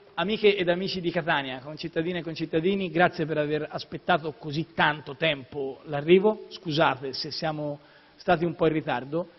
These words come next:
L'impegno con Enzo Bianco è un impegno con dei tempi, controllatelo, controllateci. Siamo pronti e trasparenti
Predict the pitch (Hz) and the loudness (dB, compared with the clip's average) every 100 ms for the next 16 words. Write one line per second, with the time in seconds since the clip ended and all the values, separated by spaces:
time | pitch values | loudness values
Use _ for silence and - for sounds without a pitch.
0 | _ 214 220 247 269 285 277 208 233 233 | _ 4 6 12 12 12 10 10 8 6
1 | 226 247 262 - 208 196 - 214 208 196 | 10 10 10 12 10 10 10 10 10 8
2 | 190 185 175 185 135 131 175 175 180 175 | 6 8 6 6 2 -2 -6 -2 -2 0
3 | 165 147 123 160 165 233 - - - - | 2 4 2 4 4 4 0 -20 -20 -6
4 | - 175 156 143 127 165 - 226 254 - | -2 0 0 -2 -2 -4 0 0 -2 -10
5 | - - _ _ _ _ _ _ _ - | -20 -20 _ _ _ _ _ _ _ 2
6 | 180 180 165 190 180 - 135 - 170 - | 4 6 6 4 4 0 -10 -8 -8 0
7 | 175 - 170 170 160 - 131 | -2 2 2 2 0 -6 -10